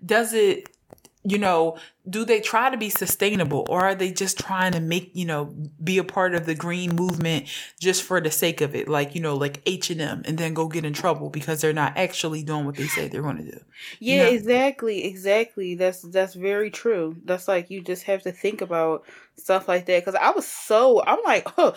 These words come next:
Speaker 2: hell yeah." Like, about the, like, when I bought my, um, <clears throat> Telfar bags, I'm like, "Yeah, hell yeah." Like, I'm definitely, like, down to get this,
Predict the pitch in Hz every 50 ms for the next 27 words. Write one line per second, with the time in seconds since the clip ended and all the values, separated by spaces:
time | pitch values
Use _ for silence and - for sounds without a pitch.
0 | - - - - - - - - - 294 381 427 466 403 311 254 214 185 175 156
1 | 160 185 196 196 - 190 196 208 208 214 214 - 214 208 196 - - 190 196 196
2 | 196 202 202 202 202 202 190 - _ _ _ - 202 226 247 247 - 226 214 202
3 | 208 - 214 214 208 202 202 - - - - - - _ - 277 - 311 339 311
4 | - 320 294 - - 277 277 277 - 277 254 247 240 247 254 254 254 247 233 269
5 | 320 349 339 285 190 165 202 311 494 453 311 262 240 233 294 370 359 269 240 226
6 | 196 185 180 196 196 196 220 269 269 - 226 - - 262 254 262 247 233 233 233
7 | 226 208 202 196 190 190 180 180 180 170 156 - - - - - - 156 156 -
8 | 170 196 226 226 214 220 - 214 196 220 247 254 - 180 175 170 175 175 - -